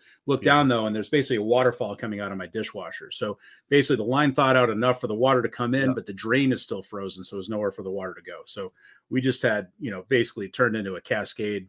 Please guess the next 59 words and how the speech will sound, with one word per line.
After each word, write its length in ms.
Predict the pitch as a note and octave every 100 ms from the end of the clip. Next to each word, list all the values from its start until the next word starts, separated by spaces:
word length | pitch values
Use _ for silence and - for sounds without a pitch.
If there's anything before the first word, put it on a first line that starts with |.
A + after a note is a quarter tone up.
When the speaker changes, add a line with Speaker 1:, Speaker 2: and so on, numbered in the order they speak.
| _
Speaker 1:
You 120 | G2+
know, 60 | F#2
it 100 | A#2
looked 180 | B2+
like 160 | B2 G#2+
the 60 | G2+
wet 200 | G#2 -
bandits 380 | G#2 G2 F#2+
out 140 | G2 F#2+
of 80 | G2+
Home, 200 | F#2+ F#2+ _
uh, 220 | G2+ F2+ F2
Home 180 | A#2 F#2+
Alone. 280 | F2+ F2 E2
So 260 | - G2 - - - -
Speaker 2:
So 100 | G#3+
it 160 | F3+ F3+
Speaker 1:
kind 100 | E3
Speaker 2:
could 40 |
Speaker 1:
of 60 | C#3+
Speaker 2:
be 100 | C#3
Speaker 1:
a 40 |
Speaker 2:
worse, 240 | D3+ E3+
Speaker 1:
rough 80 | A#2
Speaker 2:
though. 160 | A2+ G2+
Speaker 1:
issue 120 | F#2+
Speaker 2:
I 20 |
Speaker 1:
there. 120 | C3+ E3
Speaker 2:
thought, 260 | G3 D#3+
I 20 |
thought 180 | D3+ F3+
maybe 200 | D3+ D3+
it 20 |
was 80 | C#3+
coming 260 | - C#3+ B2+
through 120 | C3+
the 80 | A2+
sheetrock 560 | - C3+ A#2 A#2 A#2
up 120 | B2 -
top, 300 | A#2+ A2+ G#2+
you'd 140 | G2
be 100 | G#2+
in 140 | G2
serious 440 | F#2+ - A2 A2 G2+
trouble. 300 | - G#2+ G2
But 220 | F#2+ G#2+
if 100 | B2
it's 160 | D#3 -
just, 280 | F3 D#3
if 180 | D3+ D3
it's 120 | F#3
just 120 | E3 -
coming 200 | D#3+ C3+
out 180 | A2
there, 120 | C3 A2+
I 60 |
think 260 | G#2 C3 A2+
you 100 | A2
kinda, 460 | A#2+ G#2+ G#2 G2